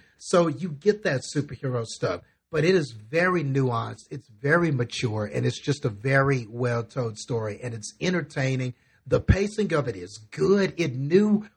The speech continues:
when to slow down, when to speed up. It was just, and it's such an easy watch. Like, even on my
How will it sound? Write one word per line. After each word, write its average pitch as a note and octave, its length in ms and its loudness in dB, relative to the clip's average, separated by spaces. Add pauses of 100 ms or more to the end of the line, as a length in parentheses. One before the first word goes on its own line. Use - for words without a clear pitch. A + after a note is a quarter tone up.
when D3+ 460 2
to F#3+ 120 -8
slow C3 320 -2
down, F3 540 0
when F#3 200 0
to D3 120 -12
speed - 420 -18
up. E3+ 340 4
It D#3+ 120 -2
was D#3+ 180 -6
just, - 300 -2 (280)
and E3+ 140 0
it's - 320 -8
such G3+ 280 -2
an C#3 200 -2
easy D3 400 -6
watch. G2+ 460 -6
Like, C#3 260 0
even G#3+ 240 2
on D3+ 160 4
my A#2+ 140 2